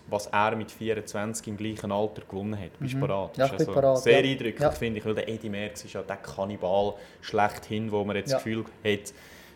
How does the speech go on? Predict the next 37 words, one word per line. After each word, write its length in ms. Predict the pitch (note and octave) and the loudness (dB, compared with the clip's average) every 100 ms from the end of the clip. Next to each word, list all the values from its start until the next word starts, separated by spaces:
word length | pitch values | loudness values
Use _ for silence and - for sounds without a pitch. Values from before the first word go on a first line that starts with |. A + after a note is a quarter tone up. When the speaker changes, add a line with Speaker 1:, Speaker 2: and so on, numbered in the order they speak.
| - | -8
Speaker 1:
da 80 | G#2 | -4
kommt 220 | A#2 G#2+ | -2 -4
jetzt 160 | - | -4
nie 200 | G#2+ A2+ | -2 0
einer 560 | A#2+ G#2 G#2+ A2+ A2+ - | 0 2 2 4 0 0
annähernd 640 | G#2 A#2 A2+ A2 A2 G#2+ | 0 0 4 4 4 0
dran. 360 | G#2+ G2+ B2 D3+ - - - - - - - | 0 6 8 8 2 -14 -20 -20 -18 -18 0
Ähm, 360 | C3 D3+ D#3 D#3+ - | 12 12 12 10 0
wenn 240 | C3 D#3 E3 | 4 6 6
es 220 | - - | 0 4
ums 340 | E3+ F3 D#3 | 4 6 0
G 260 | - F#3 F#3+ | -2 -2 0
C 240 | G3 G3+ | 0 0
geht, 380 | F#3 F#3 F#3+ F#3+ - - D#3 | 10 12 12 8 0 -6 -2
ähm, 420 | C3+ C#3 C#3+ C#3+ C#3+ - | 6 8 8 4 -2 0
dann 200 | C3+ C#3 | 4 4
haben 180 | C#3 C#3 | 6 4
wir 80 | C#3 | 4
jetzt 200 | C3 - | 2 0
zum 140 | C3+ | -2
Beispiel 440 | B2+ C#3 C#3 C3+ A#2+ | -2 -2 0 2 2
beim 360 | - B2+ C3 - | 0 0 0 2
Eddy 280 | C3+ C3+ B2+ | 2 2 0
Merckx, 580 | B2 B2+ C3 - - - | 0 0 -2 -6 -8 -8
hat 320 | A2+ A#2+ - A2+ | -2 -2 0 4
er, 280 | A2+ A2 - | 4 2 0
ähm, 480 | G#2+ A2 G#2+ G#2 G2+ - - - - - - - | 0 2 0 -2 -6 -14 -20 -20 -20 -20 -20 -8
oder 280 | - G#2 F#2 | -4 2 2
eben 80 | A#2 | 4
Grand 340 | G#2+ A2+ B2 | 2 2 0
Tours, 160 | - A2 | -4 -6
so 260 | A2 A2+ A#2 | -2 2 2
muss 100 | A#2+ | 0
man 120 | A#2 | -6
sagen, 360 | - A2+ A2 | -2 0 0
hat 220 | G#2+ G#2+ G#2+ | -2 0 2
er 140 | G#2 | 0